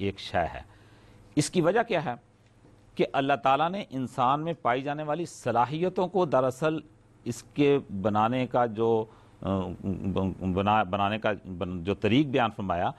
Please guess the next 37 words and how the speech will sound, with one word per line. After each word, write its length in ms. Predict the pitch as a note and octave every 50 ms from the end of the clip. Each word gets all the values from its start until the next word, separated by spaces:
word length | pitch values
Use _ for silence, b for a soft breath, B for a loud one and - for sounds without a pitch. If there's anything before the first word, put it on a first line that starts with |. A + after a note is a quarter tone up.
| B B B B B B
कि 100 | G#2+ G2+
मिट्टी 360 | G2 G#2+ A2 - - A#2+ A#2
ली, 320 | G#2 G#2 G#2 G#2 G#2 G2+ - B B B B B -
फिर 140 | - G#2+ G2+
उसमें 340 | - A#2 G#2+ - - G#2 G2+
आवाज़ 380 | F#2+ F2+ F#2+ F#2 F#2+ G2 G2 G2+
आने 200 | F#2+ F#2+ F#2+ F#2+
लगी, 280 | F#2+ F2 F2 F#2+ F#2
वो 80 | F2+ F2
सख्त 300 | - - G#2+ - - -
हो 100 | F2 E2
गई 180 | F#2 A#2+ E3+ - - B B B B B B B B B
और 140 | F#2+ G#2 G2+
वो 160 | G2+ A2+ G#2
जवाब 420 | E2 F2+ G#2+ G2+ G2+ A#2+ C3+ B2+ A#2
देने 220 | A#2+ A2 G#2+ G2+
लगी, 300 | F#2 F2 F2+ A2+ F3 A3 - _ _ _ _ _ _ _ _ _ -
तो 80 | A#2+ B2+ - -
उसमें 260 | C3 - - D#3 D3
ये 220 | C3 G#2 G2+ D3+ G3
बात 220 | G#3 G3 E3+ D#3 -
समझाई 420 | - C3 A2 - F#2 F2+ G2+ G2+
है 100 | G2 A2
अल्लाह 160 | G2 F#2 F#2 E2+
ताला 220 | - F#2+ F2+ F2+
ने 140 | G2+ B2 C#3+
कि 120 | - - -
इंसान 640 | - - A2 G#2+ G#2 - - - G#2 G#2+ A#2+ B2 C3
में 320 | C3 C3+ C#3+ D#3 D#3 - - -
मैंने 360 | F#2+ G2+ G#2 G#2+ A#2 C3 C#3 - - G#2
ऐसी 320 | G#2 G#2 - - C#3 C#3 - -
इस्तेदादें 540 | A2 - - A2+ F#2 F2+ G#2 A#2 - F#3+ F#3
पैदा 240 | - D#3 B2 A#2+ G#2+
की 160 | - - F2+
हैं, 180 | D#2+ D2 C#2+ E2 - - -
ऐसी 240 | A#2 A2+ - D3 C3+
मैंने 180 | C#3 D3 D3+